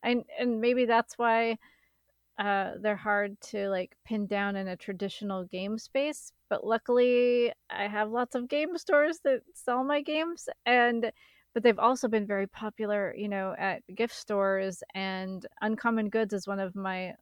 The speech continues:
largest partners. They've been amazing. They sell my games, um, and they're more of, like, you know, you don't go to Uncommon Goods to buy games, even though they have great games. They have all kinds of games.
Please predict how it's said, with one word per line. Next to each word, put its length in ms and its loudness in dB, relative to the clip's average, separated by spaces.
largest 480 -2
partners. 460 -6
They've 220 -6
been 300 -10
amazing. 720 -6
They 100 -4
sell 480 -2
my 160 -4
games, 560 -6
um, 500 -6
and 240 -4
they're 200 2
more 240 0
of, 120 -8
like, 300 -4
you 120 0
know, 160 0
you 160 2
don't 140 4
go 100 4
to 100 2
Uncommon 380 -4
Goods 200 -4
to 80 -18
buy 140 0
games, 340 -4
even 140 -4
though 100 -2
they 120 0
have 260 -2
great 240 -2
games. 460 -6
They 80 -6
have 120 -4
all 120 -4
kinds 260 -10
of 100 -8
games. 320 -6